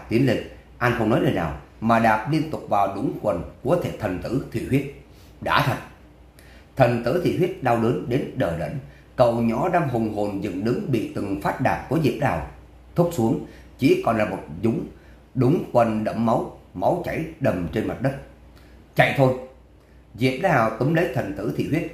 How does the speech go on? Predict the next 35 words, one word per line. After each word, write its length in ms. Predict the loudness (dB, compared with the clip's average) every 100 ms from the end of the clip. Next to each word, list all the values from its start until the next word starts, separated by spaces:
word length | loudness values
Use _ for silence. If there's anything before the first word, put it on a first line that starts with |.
| -14 -2
quay 180 | 0 2
người 240 | 0 -2 -4 -2
bay 160 | 2 2
vào 220 | 2 0
hố 200 | 0 0
đen 120 | 0
không 160 | -2 0
gian. 140 | -2 -2 -12 -20 -20 -20 -20 -20 -20 -20 -20 0
Bên 240 | 4 4 4
trong 160 | 2
địa 140 | 0 -4
cung, 280 | -2 -2 -8 -20 -4
chìm 300 | 0 2 2
vào 300 | 2 2 2 0
trong 200 | -2 -2
im 140 | -2
lặng. 200 | -2 -6 -14 -20 -20 -20 -20 -20 -20 -2
Không 200 | 2 4
lâu 120 | 4
sau 160 | 2 2
đó, 280 | 2 2 -6 -20 0
cánh 200 | 4 4 2
cửa 100 | -2
địa 100 | -2 0
cung 280 | 0 0 -10 -6
bị 260 | 2 4 4
một 120 | 0 -2
chưởng 200 | -4 -2
đánh 280 | -2 -2 -2
bật 160 | -2
ra. 160 | 0 -2 -4 -16 -20 -18 2
Thị 160 | 4
huyết 180 | 6 6
lão 140 | 2 4
ma 200 | 2